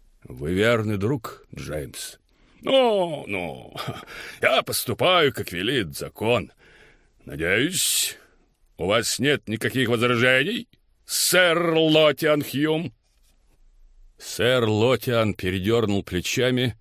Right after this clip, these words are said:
и ответил судье мрачным взглядом. Потом повернулся к моему дяде. «Нам с вами ещё предстоит уладить одно небольшое дело», сказал он. «Не будете ли вы добры назвать мне имя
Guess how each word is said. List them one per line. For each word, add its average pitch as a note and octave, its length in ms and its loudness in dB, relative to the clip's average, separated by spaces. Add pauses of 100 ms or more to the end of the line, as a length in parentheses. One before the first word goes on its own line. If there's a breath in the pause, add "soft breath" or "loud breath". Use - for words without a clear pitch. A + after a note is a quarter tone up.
(720)
и C#2 80 -8
ответил F#2 520 -2
судье G2+ 360 -2
мрачным F#2 580 0
взглядом. D#2 720 -6 (1000)
Потом G2 300 -2
повернулся F#2 600 -2
к - 60 -10
моему G2 240 2
дяде. D#2+ 400 -4 (1000)
«Нам B2+ 240 2
с - 100 -6
вами F3 300 4
ещё E3 260 2
предстоит E3 560 2
уладить D#3+ 400 2
одно D#3 240 2
небольшое D#3+ 540 2
дело», C#3 520 2 (220 loud breath)
сказал F2 640 -6
он. D2 300 -6 (720 soft breath)
«Не E2 360 -4
будете B3+ 420 0
ли G#3 100 4
вы G#3 140 6
добры F#3+ 440 4
назвать F#3 500 4
мне E3+ 280 4
имя G3 360 2